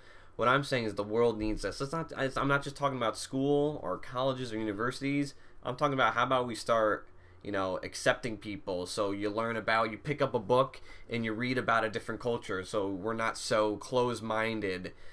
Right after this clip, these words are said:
And let's, let's, let's look at the pictures of World War Two. If you actually see some of the videos of the, the shock that some of the World War One, World War Two, uh, soldiers went through, where they, they literally shake. I can't think of the,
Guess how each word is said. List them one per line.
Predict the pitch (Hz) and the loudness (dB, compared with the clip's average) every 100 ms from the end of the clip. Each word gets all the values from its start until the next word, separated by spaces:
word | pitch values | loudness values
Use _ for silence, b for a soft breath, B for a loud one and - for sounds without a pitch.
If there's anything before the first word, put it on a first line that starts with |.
| B B | B B
And | 107 104 101 104 - - - - | -2 0 -2 -4 -8 -12 -12 -14
let's, | 98 131 135 - - | -6 0 0 -2 2
let's, | 135 143 - - | 4 4 -2 0
let's | 151 - - - - | 2 0 -10 -10 -8
look | 110 135 147 | 0 4 4
at | 151 | 4
the | 113 | 0
pictures | - 143 135 117 | 0 0 2 2
of | 110 | 2
World | 113 123 | 4 4
War | 117 110 | 6 4
Two. | - 131 113 98 B B B | 4 2 4 2 B B B
If | - 135 | -6 0
you | 170 | 0
actually | - 143 139 156 147 | 2 2 0 0 0
see | 131 - 131 135 151 | 0 -2 0 0 -2
some | 151 - 123 123 | -4 2 2 4
of | |
the | 110 | 0
videos | 101 113 131 131 127 127 135 131 120 | 0 0 2 4 6 6 6 4 0
of | - 104 98 98 92 | 0 2 2 0 -4
the, | 98 80 | -2 -2
the | 98 | -2
shock | 104 - 120 127 135 | -2 4 6 6 6
that | 113 104 | 0 0
some | 123 | 0
of | 113 | 0
the | 104 | 0
World | 110 120 | 2 2
War | 117 107 | 4 2
One, | 110 110 107 | 2 0 0
World | 110 110 | -2 0
War | 113 104 | 2 0
Two, | 101 123 113 113 113 B B B B | 0 -2 0 0 -2 B B B B
uh, | 98 98 | 2 4
soldiers | 87 127 117 110 101 | 2 2 2 0 0
went | 107 123 | 0 0
through, | 135 139 | 4 6
where | 131 | 6
they, | 101 98 80 | 6 4 2
they | 95 107 | 0 0
literally | 117 127 117 101 | 4 6 4 2
shake. | - 117 104 | 2 2 2
I | 95 | -2
can't | - 110 107 | -2 -4 -2
think | 107 | 0
of | 101 92 87 | 0 -2 -4
the, | 98 95 85 | -2 -2 -4